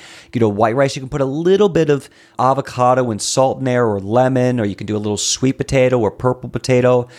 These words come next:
Maybe you can get them a little bit of a digestive enzyme. So you do have to work hard and make a lot of homemade meals, especially in the beginning. So if you're listening to this and you're saying, "What can I do and what can I take away now?" I want you to really focus on home meals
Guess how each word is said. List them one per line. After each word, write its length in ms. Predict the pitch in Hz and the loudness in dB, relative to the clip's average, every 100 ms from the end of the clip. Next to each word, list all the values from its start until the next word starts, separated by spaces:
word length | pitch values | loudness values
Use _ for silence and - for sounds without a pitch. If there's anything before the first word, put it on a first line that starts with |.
| - - | -20 -8
Maybe 140 | 104 | -4
you 40 | 110 | -2
can 80 | 113 | 0
get 60 | |
them 140 | 110 104 | 0 0
a 40 | |
little 240 | 101 117 | 0 -2
bit 140 | 123 127 | 0 0
of 80 | 117 | 2
a 60 | |
digestive 520 | 113 113 - - 120 | 2 2 0 0 0
enzyme. 480 | 110 120 120 120 123 | 0 0 0 0 0
So 280 | - 117 110 - - - | 0 0 0 -6 -20 -6
you 140 | 151 131 | -2 0
do 240 | 156 196 | 2 2
have 260 | 160 165 - | 2 0 -2
to 320 | - 139 131 | 0 2 2
work 440 | - 120 139 135 | -2 0 2 0
hard 360 | - - 139 135 | -4 0 2 2
and 160 | 113 | 0
make 240 | 113 123 - | 0 0 0
a 40 | |
lot 140 | 120 107 | 0 0
of 120 | 101 | 0
homemade 380 | 120 113 107 98 | -2 0 0 -2
meals, 200 | 101 95 - 117 | -4 -6 -8 -6
especially 560 | - - 135 - 135 | -4 0 -2 0 0
in 60 | 117 | 0
the 60 | |
beginning. 420 | 107 101 92 80 - - - - | 0 -2 -4 -4 -12 -20 -20 -20
So 160 | - 139 | -6 -4
if 80 | 120 | 0
you're 140 | 120 | 2
listening 340 | 120 175 196 160 | 2 2 0 2
to 80 | |
this 180 | 131 - | 2 0
and 60 | 123 | -2
you're 60 | 107 | -2
saying, 240 | 117 110 | 0 0
"What 160 | 143 180 | 0 0
can 120 | 196 | -2
I 60 | |
do 180 | 139 135 | 0 0
and 100 | 117 | 0
what 80 | 120 | 0
can 80 | 127 | -2
I 80 | 110 | -2
take 240 | 123 110 | -2 0
away 120 | 110 | -2
now?" 260 | 101 104 110 | 0 -4 -4
I 80 | 123 | -4
want 480 | 107 110 139 170 - | -2 0 0 0 -2
you 60 | |
to 100 | 175 | 0
really 320 | 135 113 131 143 | 0 2 2 0
focus 480 | - 127 - 123 | 0 -2 -2 -6
on 220 | - 113 95 | -2 -4 -4
home 400 | - 127 135 131 | -2 0 2 2
meals 680 | 131 120 110 110 95 95 | 0 0 -2 0 -2 -4